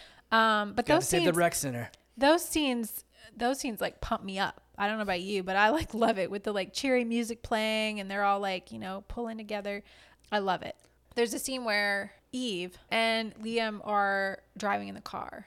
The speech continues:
Speaker 2: Mm-hmm.
Speaker 1: So I believe it's, like, after she has dropped her mom off for the, you know, the big fire
Speaker 2: Yeah, the
Speaker 1: for her
Speaker 2: fire.
Speaker 1: and John. And this scene is another one of my favorites when it comes to these two. There's no words. They're playing the song,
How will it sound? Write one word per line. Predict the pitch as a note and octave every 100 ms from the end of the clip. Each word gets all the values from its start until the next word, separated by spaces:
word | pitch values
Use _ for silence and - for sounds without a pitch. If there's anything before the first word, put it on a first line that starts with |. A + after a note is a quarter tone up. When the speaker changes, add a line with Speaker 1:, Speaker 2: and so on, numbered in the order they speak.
| _ -
Speaker 2:
Mm-hmm. |
Speaker 1:
So | G3 A#3
I |
believe | A#3+ B3+
it's, | C4+
like, | A3+ -
after | G3 - G3+ G3
she | - G3 F#3+ F#3+ G3
has | G3+ G3
dropped | G3+ F#3+
her | G3
mom | F#3+ G3 G3
off | F3 - -
for | G3
the, | F#3 F#3 A3 - -
you | G3+
know, | G3
the | G3+
big | G3+
fire | - F#3+ F#3+ F#3+
Speaker 2:
Yeah, | G#2+
the | F#2+
Speaker 1:
for | -
her | G2+
Speaker 2:
fire. | G2
Speaker 1:
and | F#2+ G2+
John. | G2 G#2+ - - - - - -
And | A#3 A3+ A3+ A3 A3 G#3 F#3+ - _ _ _ _ _ _
this | G#3 C#4+ F4
scene | - C#4+ B3+ G3+ F#3+
is | G#3+ A3+
another | A3 A3 A3
one | G3+
of |
my | F#3+
favorites | F#3+ G3 F#3 F3+ -
when | G3+
it | F#3
comes | - F#3+ F#3+ -
to | - F#3 F#3 -
these | F#3+ G3 G3+
two. | - F#3+ F#3+ - - _ _ _ -
There's | A3+ C4+ C#4 B3
no | C#4 C#4 C4
words. | A3+ A3+ F3+ -
They're | A3+
playing | - A#3+ B3 C#4+ C#4
the |
song, | C#4+ - G#3 G3 G3 G3